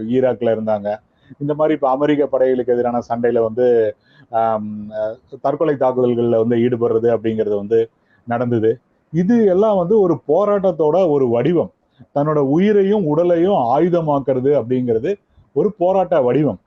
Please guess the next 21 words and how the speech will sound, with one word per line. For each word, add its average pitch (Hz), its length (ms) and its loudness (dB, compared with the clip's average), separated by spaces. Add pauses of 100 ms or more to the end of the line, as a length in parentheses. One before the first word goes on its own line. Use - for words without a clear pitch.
(220)
இப்ப - 220 -4
அவங்க 220 320 2
வந்து 190 280 0
ஒரு 180 160 2
குறிப்பிட்ட 202 420 0
காசுக்காக, 143 460 0
இப்ப 160 160 -2
முத்துக்குமார் 180 600 0
இருக்கிறாரு, 120 420 0 (380)
முத்துக்குமார் 202 460 0
வந்து 170 280 0
ஈழத்துல 185 520 2
மிகப்பெரிய 175 520 2
அளவுக்கு 151 360 2
படுகொலைகள் 156 600 2
நடந்துட்டு 123 300 -2
இருக்கு, 110 240 0 (380)
தமிழ் 180 220 0
மக்கள் 180 320 0
கொன்று 175 280 0
குவிக்கப்படுறாங்க, 131 680 0